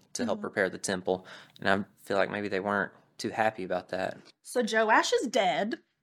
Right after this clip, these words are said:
Speaker 3: He, he, he's gone now. I don't, like, I don't really remember,
Speaker 2: Yeah.
Speaker 3: I don't really remember where, wasn't it in twelve where it said that he died?
Speaker 2: Yeah,
Speaker 1: In Milo.
Speaker 2: died in twelve.
Speaker 1: On the way to Milo.
Speaker 3: Yeah, so Joash is dead. He's gone.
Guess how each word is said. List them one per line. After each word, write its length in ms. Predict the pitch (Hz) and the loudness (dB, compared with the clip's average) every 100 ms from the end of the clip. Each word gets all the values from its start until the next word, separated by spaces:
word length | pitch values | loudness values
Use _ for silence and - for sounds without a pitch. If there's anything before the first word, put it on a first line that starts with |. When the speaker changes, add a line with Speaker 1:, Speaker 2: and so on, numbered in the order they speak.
| 262 - _ _ _ _ - | -10 -10 _ _ _ _ -2
Speaker 3:
He, 360 | 254 233 226 226 | 2 2 2 0
he, 340 | 254 254 254 247 | -2 2 4 4
he's 340 | 285 277 247 | 6 8 8
gone 360 | 220 269 196 214 - | 8 6 6 0 -4
now. 340 | 254 277 - - 427 - - _ _ _ _ | 4 6 6 2 0 -12 -20 _ _ _ _
I 80 | 240 | -4
don't, 360 | 254 269 170 233 | -4 -4 -6 0
like, 220 | 220 226 262 | 0 0 -6
I 60 | 269 | -10
don't 100 | 320 | 2
really 120 | 415 | 4
remember, 80 | 359 | 6
Speaker 2:
Yeah. 120 | 349 311 - | 6 6 6
Speaker 3:
I 120 | 330 | 8
don't 80 | 339 | 8
really 180 | 415 415 | 8 10
remember 280 | 403 339 262 | 10 8 8
where, 500 | 247 254 254 - - _ | 10 10 8 4 -6 _
wasn't 240 | 262 247 240 | -2 2 2
it 80 | 208 | 2
in 60 | |
twelve 240 | 208 208 196 | 2 2 2
where 80 | |
it 80 | 190 | -2
said 180 | 214 202 | -2 -2
that 80 | 196 | -2
he 160 | 202 | -2
died? 320 | 196 196 196 202 | -2 -2 -2 -4
Speaker 2:
Yeah, 320 | - 240 214 214 | 0 4 4 4
Speaker 1:
In 60 | |
Milo. 260 | 208 208 214 | 2 0 2
Speaker 2:
died 220 | 240 233 | 2 2
in 100 | 214 | 2
twelve. 320 | 175 175 180 | 2 2 2
Speaker 1:
On 60 | - | -2
the 40 | 104 | -8
way 120 | 101 | -6
to 40 | 101 | -4
Milo. 340 | 98 101 101 - | 0 0 -2 -4
Speaker 3:
Yeah, 260 | 262 254 247 | 2 4 2
so 120 | - 285 | 0 -4
Joash 400 | 247 554 480 339 | -2 -2 -2 -2
is 80 | 214 | -4
dead. 420 | 202 202 202 208 | 0 4 4 4
He's 180 | 277 277 | 0 0
gone. 440 | 208 208 208 220 | 2 4 4 0